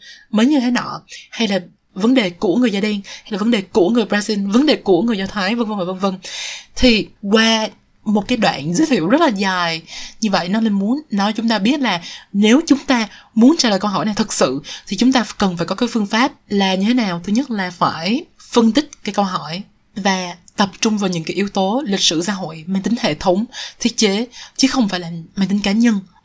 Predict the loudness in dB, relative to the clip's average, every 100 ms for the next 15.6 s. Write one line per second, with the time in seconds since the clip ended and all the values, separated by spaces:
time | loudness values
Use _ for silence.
0 | _ -2 0 -2 -4 -2 2 4 2 2
1 | -2 -2 0 0 -2 -4 -2 -2 -2 -4
2 | -6 -6 -6 -6 -6 -6 -6 -2 -2 -2
3 | -6 -8 -6 -4 -4 -6 -8 -16 -18 -4
4 | -2 0 -2 -2 -4 0 0 0 -4 -4
5 | -4 -4 -4 -2 -2 -6 -12 -16 -2 2
6 | 2 2 0 0 0 -2 -6 -10 -2 2
7 | 4 2 -2 -6 -4 -4 -4 -4 -2 -2
8 | -2 -2 -4 -8 -14 _ _ -20 -20 -20
9 | _ -2 -2 -2 -2 0 -2 -4 -6 _
10 | -2 0 2 2 2 2 -2 -4 2 2
11 | 2 -2 -2 -2 -2 -2 -2 -6 -12 -20
12 | _ -2 -2 -4 -8 -12 _ -20 -12 0
13 | 2 2 0 -8 -12 0 2 2 2 4
14 | 4 4 2 2 2 2 2 2 0 -2
15 | -2 -2 -4 -4 -4